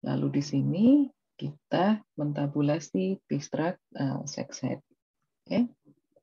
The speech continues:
Oke, nah di sini, em, oke.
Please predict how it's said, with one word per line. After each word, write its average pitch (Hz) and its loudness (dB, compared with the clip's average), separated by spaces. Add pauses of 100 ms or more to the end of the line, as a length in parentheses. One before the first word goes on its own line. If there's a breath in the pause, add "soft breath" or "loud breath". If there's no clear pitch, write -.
(1900)
Oke, - -6
nah - 0
di 139 -2
sini, 226 6 (240)
em, 165 0 (320)
oke. 127 2